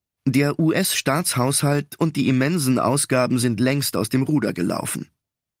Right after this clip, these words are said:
Die wahnsinnigen Militärausgaben, der Unterhalt von rund eintausend Militärbasen auf der Welt, die Aufrüstung der Ukraine haben ihren Preis und sprengen jeglichen geschichtlichen Kontext.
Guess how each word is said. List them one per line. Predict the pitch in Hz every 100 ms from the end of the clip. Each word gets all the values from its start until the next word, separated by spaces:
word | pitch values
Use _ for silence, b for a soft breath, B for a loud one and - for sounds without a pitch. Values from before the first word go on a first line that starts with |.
| _ _
Die | 123
wahnsinnigen | 123 156 190 156 147 127
Militärausgaben, | 123 123 110 139 170 175 147 139 143 143 139 135 113 -
der | - 165
Unterhalt | 175 180 143 139 139
von | 131 120
rund | 147 151 -
eintausend | 147 165 147 131 127 -
Militärbasen | 131 117 - 143 139 131 127 127
auf | 107 123
der | 131
Welt, | 123 135 147 - B B B -
die | 147
Aufrüstung | 196 - 175 - 147
der | 135 104
Ukraine | 143 131 117 143 170 160 156 127
haben | 143 151 147
ihren | 139 147
Preis | 143 131 147 196 -
und | 156 147
sprengen | - 135 151 143
jeglichen | 131 151 147 139 139
geschichtlichen | 127 - 127 - 123 139
Kontext. | 131 120 - - - -